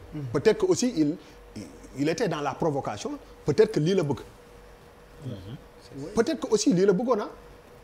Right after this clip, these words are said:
Il se dit, ok, je vais, je vais, parce que, euh, voilà, parce que pour man, pour man, wóor na ma ni Maître Moussa Diop bi muy wax loolu, xam na ni li muy wax ni bu paree dañ koy convoquer. Et c'est un avocat.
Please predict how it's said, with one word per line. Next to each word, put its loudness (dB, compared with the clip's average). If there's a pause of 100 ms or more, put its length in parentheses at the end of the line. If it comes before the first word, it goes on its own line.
(200)
Il -8
se 4
dit, 4
ok, -4
je -2
vais, 2
je -2
vais, -2
parce -4
que, 0
euh, -4
voilà, -2 (240)
parce -8
que 4 (260)
pour 6
man, 4 (520)
pour 4
man, 2 (840)
wóor 12
na 6
ma 8
ni 10
Maître 2
Moussa 0
Diop 2
bi 2
muy 6
wax 4
loolu, 0 (340)
xam 6
na 10
ni 6 (400)
li 4
muy 8
wax 10
ni -2 (180)
bu 6
paree 4
dañ 4
koy -2
convoquer. -6 (600)
Et -6
c'est -4
un 0
avocat. 0